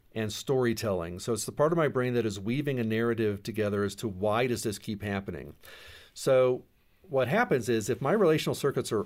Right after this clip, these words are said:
on, I will literally tell myself a different narrative than when my relational circuits are off. So if my circuits are on and I'm engaged and, and excited and appreciative about my wife, I have a very different narrative about her.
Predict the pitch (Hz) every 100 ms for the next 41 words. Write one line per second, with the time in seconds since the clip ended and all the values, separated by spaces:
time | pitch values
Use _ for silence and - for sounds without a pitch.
0 | - 127 143 92 82 98 - - 117 120
1 | 120 165 175 143 123 143 135 123 110 127
2 | 113 95 120 120 90 101 117 107 101 95
3 | 101 98 98 95 98 113 98 101 92 98
4 | 95 - 82 98 - - - - - -
5 | - - - - 131 127 151 - 190 147
6 | 135 113 131 160 143 110 113 139 107 104
7 | 113 131 127 - - 117 107 104 - -
8 | 113 101 - 127 131 117 101 - 143 -
9 | 107 95 98 98 95 95 87 90 95 113
10 | 127 110 113 123 113 110 92 107 113 101
11 | 95 95 87 82 80 -